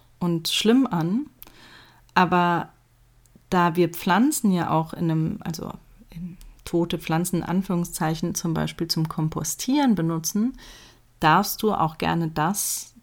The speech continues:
benutzen, um wieder Neues entstehen zu lassen. Und vielleicht gibt es auch einen Bereich in deinem Garten,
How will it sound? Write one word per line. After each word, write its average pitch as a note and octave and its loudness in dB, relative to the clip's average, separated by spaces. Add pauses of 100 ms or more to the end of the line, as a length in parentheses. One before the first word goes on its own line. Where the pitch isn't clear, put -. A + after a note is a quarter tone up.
benutzen, F#3 2
um F#3 4
wieder F3 0
Neues E3 2
entstehen D#3+ -2
zu - -6
lassen. F3 -6 (1300)
Und F#3 2
vielleicht F#3+ 4
gibt B3 -4
es - -4
auch G3+ 0
einen G3 2
Bereich F3+ 0
in G3 2
deinem F3+ 0
Garten, F3+ 0